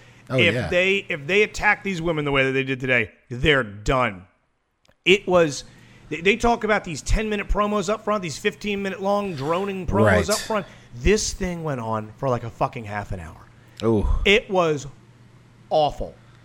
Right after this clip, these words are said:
Speaker 1: Well,
Speaker 2: Awful.
Speaker 1: it, back in, back then, it wasn't a publicly traded company yet, so they could,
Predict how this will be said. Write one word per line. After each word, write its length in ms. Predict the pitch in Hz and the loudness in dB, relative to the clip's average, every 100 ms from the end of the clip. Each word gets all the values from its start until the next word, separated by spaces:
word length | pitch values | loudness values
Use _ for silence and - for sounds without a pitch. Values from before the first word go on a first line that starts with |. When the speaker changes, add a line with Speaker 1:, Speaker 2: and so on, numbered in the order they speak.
| - - - - - | -20 -20 -20 -10 2
Speaker 1:
Well, 200 | 202 160 | 6 8
Speaker 2:
Awful. 120 | - | 6
Speaker 1:
it, 160 | 147 - - - 131 | 0 -4 -18 -8 4
back 260 | 151 185 | 4 6
in, 220 | 160 131 101 | 2 2 -2
back 300 | 85 151 165 | 4 4 4
then, 540 | 104 139 180 120 110 113 | 2 4 6 4 0 -2
it 140 | 120 | 2
wasn't 340 | 127 117 120 | 4 4 4
a 80 | 104 | 0
publicly 440 | - 120 104 - 98 | 2 2 2 -2 -4
traded 380 | - 107 90 - | 0 0 -2 -2
company 380 | 131 165 98 80 | -2 0 -2 -4
yet, 340 | 76 73 - | -6 -8 -6
so 360 | - 107 92 90 | -2 0 -2 -2
they 160 | 117 | -4
could, 540 | 117 - 139 120 95 | -4 -2 0 0 -4